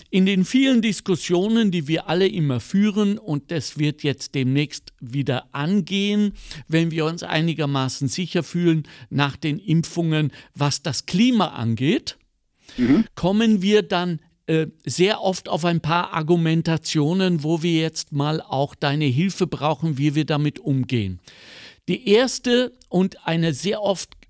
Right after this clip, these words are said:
Speaker 1: gebrauchte ist, es sollen erstmal die Großen was machen, die Industrie mit ihren Schornsteinen sollen.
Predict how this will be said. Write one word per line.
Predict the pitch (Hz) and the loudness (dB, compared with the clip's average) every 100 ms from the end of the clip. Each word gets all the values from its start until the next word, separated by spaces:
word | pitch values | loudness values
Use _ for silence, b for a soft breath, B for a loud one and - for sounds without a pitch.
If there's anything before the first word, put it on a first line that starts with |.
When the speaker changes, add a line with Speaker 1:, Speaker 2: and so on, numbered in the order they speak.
| - | -10
Speaker 1:
gebrauchte | 135 160 127 123 131 - | -6 -4 -4 -4 -4 -6
ist, | 233 208 - - | -2 -2 -2 -2
es | 180 | -2
sollen | - 202 233 | 2 2 2
erstmal | 214 226 - - 220 | 0 -2 -2 -2 -2
die | 214 226 185 | 2 0 0
Großen | 185 175 196 196 - - 180 | 2 4 6 4 2 -4 -2
was | 160 147 - | -2 -2 -4
machen, | 147 131 156 | -6 -6 -6
die | 160 220 214 | -6 -4 0
Industrie | 202 214 175 - 202 220 | 2 2 0 -2 -2 0
mit | 202 196 | 0 -2
ihren | 220 196 185 | 0 0 0
Schornsteinen | - 196 180 190 - 202 190 170 165 | -2 0 0 0 -4 -6 -4 -2 0
sollen. | 151 160 | 0 0